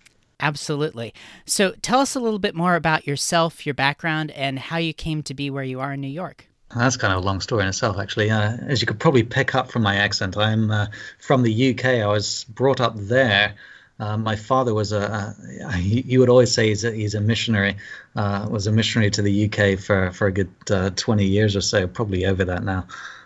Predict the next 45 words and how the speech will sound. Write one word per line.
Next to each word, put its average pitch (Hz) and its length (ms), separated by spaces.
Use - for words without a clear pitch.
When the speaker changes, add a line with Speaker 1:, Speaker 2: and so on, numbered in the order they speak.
Speaker 2:
Um, 95 500
uh, 110 280
but, 107 500
uh, 95 240
graduated 104 720
from 98 260
the, 98 120
the 95 140
Lutheran 151 420
seminary 135 480
over 127 160
there. 101 140
We 104 100
do 120 200
have 123 120
a 117 60
Lutheran 113 320
seminary 107 500
in, 101 380
uh, 101 180
in 107 200
Cambridge. 120 500
It's - 100
called 107 240
Westfield 113 540
House. 120 280
Um, 101 560
so - 160
he 107 180
graduated 113 500
there 107 220
and 113 180
then, 110 240
uh, 107 460
continued, 113 540
uh, 110 60
on 104 400
to 92 80
his, 101 260
his 110 240
P 117 160
H 101 180
D 110 160
in 101 140
Scotland, 131 800